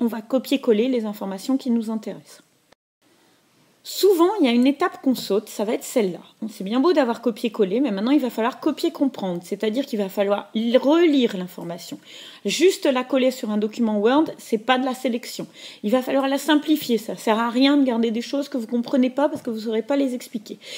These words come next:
Et puis, il va falloir voir ce qui nous manque pour trouver justement un complément d'information. Donc, on va faire ça à différents niveaux. Je reprends l'exemple de mon document de collecte.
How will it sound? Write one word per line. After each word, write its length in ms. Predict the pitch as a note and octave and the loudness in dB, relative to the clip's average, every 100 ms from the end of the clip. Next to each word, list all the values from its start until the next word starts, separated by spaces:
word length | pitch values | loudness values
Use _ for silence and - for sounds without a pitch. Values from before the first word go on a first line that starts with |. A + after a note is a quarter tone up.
| - - | -10 0
Et 100 | A3+ | 0
puis, 220 | B3+ F#4 | 6 6
il 40 | |
va 120 | F4 | 8
falloir 400 | D#4 B3+ G#3+ G#3+ | 4 2 2 2
voir 220 | G#3+ C#4+ - | 2 0 -2
ce 60 | |
qui 120 | - | -2
nous 160 | F#4+ F4 | 2 4
manque 300 | G#3+ F#3 - - - - | 4 2 -12 -20 -16 -8
pour 140 | A3+ | -8
trouver 260 | - A#3 D4+ | -4 -2 -2
justement 460 | D4+ - C4 C4 | -4 -2 0 2
un 80 | D4 | 2
complément 480 | C#4+ C#4+ C#4+ C#4 C#4 | 2 0 2 4 4
d'information. 640 | C#4 C4+ C4 B3+ B3+ F3 - - - _ - | 4 2 0 -2 -4 -12 -20 -20 -20 _ -2
Donc, 200 | C4 - | -2 -2
on 60 | A3+ | -2
va 260 | A3 G#3+ - | -2 -2 -8
faire 320 | - C4 B3+ - - | -6 -4 -4 -6 -20
ça 320 | - A#3+ - G#3+ | -8 -8 -6 -8
à 80 | |
différents 460 | G3 A#3+ D4 A3+ G#3 | -8 -4 -2 0 -2
niveaux. 400 | F#3 E3 F3 C#4+ _ _ _ _ _ _ _ _ _ _ _ _ _ _ | -6 -6 -6 -6 _ _ _ _ _ _ _ _ _ _ _ _ _ _
Je 180 | - - | -8 0
reprends 400 | E4 E4 - D4+ | 2 2 2 4
l'exemple 460 | D4 C4+ A#3+ C#4 A#3+ | 4 4 2 2 2
de 80 | A#3 | 0
mon 160 | A3+ | 0
document 440 | A3 A3 - A#3+ A3 | 0 -2 0 0 0
de 60 | |
collecte. 640 | A3 A3+ F#3 A#3+ - - | -2 -2 0 -2 -2 -8